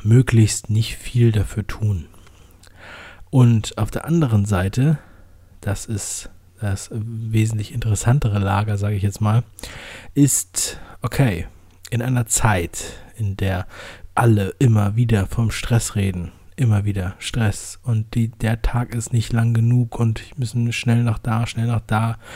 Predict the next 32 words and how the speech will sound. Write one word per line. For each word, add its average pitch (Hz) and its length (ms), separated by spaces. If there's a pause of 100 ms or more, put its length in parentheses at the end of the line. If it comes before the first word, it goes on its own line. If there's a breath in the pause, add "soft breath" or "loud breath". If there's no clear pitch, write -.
(380 loud breath)
Mm, 107 420 (100)
äh, 104 160
mein 104 260
Kumpel 127 260
hat 104 120
mal 104 200
ein 101 140
Buch, 131 260 (120)
ähm, 104 380
ein 101 280
Buch 143 200
rausgebracht 120 680 (920 soft breath)
mit 101 180
einem, 98 340
äh, 90 300 (220)
Foto 160 580 (720 loud breath)
und 104 120
da 104 100
sch-, - 340
da 98 180
wird, 107 200
da 104 120
wird 110 200
so 110 120
ein 101 240
Kaffee 98 560 (220)
to - 120
go 110 380 (160)
auf - 160
dem 101 160
Bahnsteig 110 520
hingeschmissen 110 720